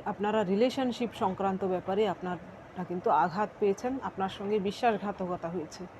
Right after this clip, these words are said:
আপনি কাউকে হয়তো মন প্রাণ দিয়ে ভালোবেসেছেন,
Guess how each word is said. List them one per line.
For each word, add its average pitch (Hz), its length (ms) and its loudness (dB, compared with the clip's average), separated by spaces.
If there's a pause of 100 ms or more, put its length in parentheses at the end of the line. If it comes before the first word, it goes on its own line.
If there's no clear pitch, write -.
(320)
আপনি 240 300 2
কাউকে 214 320 6
হয়তো 214 320 2
মন 220 300 4
প্রাণ 214 340 0
দিয়ে 220 160 6
ভালোবেসেছেন, 202 680 0